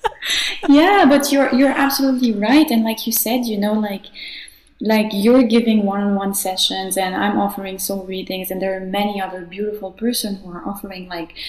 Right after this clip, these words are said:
those elevated moments. And thank God that we're living in a society where these moments are accessible and reachable with just, like, one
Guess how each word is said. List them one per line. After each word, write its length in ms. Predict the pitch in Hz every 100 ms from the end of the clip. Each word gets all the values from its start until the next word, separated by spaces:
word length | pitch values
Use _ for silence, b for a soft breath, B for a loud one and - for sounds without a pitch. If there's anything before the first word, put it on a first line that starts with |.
| B B -
those 220 | 196 185
elevated 580 | 202 196 180 185 185 175
moments. 580 | 175 233 240 185 175 -
And 360 | 202 190 185 190 - - - -
thank 260 | 214 202 196
God 380 | 202 262 262 196
that 180 | 185
we're 140 | 196 185
living 320 | 196 196 202
in 80 | 185
a 40 |
society 720 | 185 180 - 214 220 220 214
where 240 | 190 175 170
these 420 | - 220 269 254
moments 460 | 208 202 185 180 -
are 300 | 180 175 B B B -
accessible 920 | 180 - - 214 - 220 180 175 170
and 260 | 185 180 180
reachable 680 | 226 - 208 170 170 170 170
with 160 | 170
just, 220 | - 185
like, 220 | 185 180 -
one 200 | 180